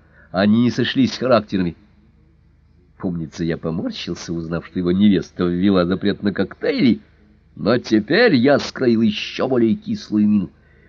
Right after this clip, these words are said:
Чем больше и слышал я его нареченной, тем меньше она внушала мне симпатий.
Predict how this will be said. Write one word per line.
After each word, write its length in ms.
Чем 420
больше 520
и 80
слышал 560
я 180
его 180
нареченной, 680
тем 180
меньше 540
она 220
внушала 420
мне 160
симпатий. 600